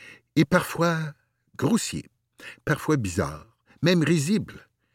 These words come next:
mais il participe aussi par moments du déploiement d'un espace profondément poétique, d'un espace fragile où se révèle, entre âme et corps,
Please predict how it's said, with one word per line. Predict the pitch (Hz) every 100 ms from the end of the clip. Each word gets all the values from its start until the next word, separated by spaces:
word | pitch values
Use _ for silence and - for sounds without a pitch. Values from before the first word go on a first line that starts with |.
| _ _ _ -
mais | 165 175 -
il | 113 101
participe | 214 - 165 - 123 117
aussi | - -
par | 131 107
moments | 120 143 214 - - _
du | 98 117
déploiement | 90 90 240 - 147 160 156 160 185 -
d'un | 85 95 107
espace | 127 - 135 120 95 - _
profondément | 95 131 226 - 175 170 131 117 101 98 78 - -
poétique, | 185 - - 113 131 - - - - 143
d'un | 175 196
espace | 196 220 220 -
fragile | - 180 120 139 135 -
où | 208
se | - -
révèle, | 156 147 208 127 71 _ _ _ _ _ -
entre | 113 101 - 95
âme | 104 95
et | 92
corps, | - 165 104 73 -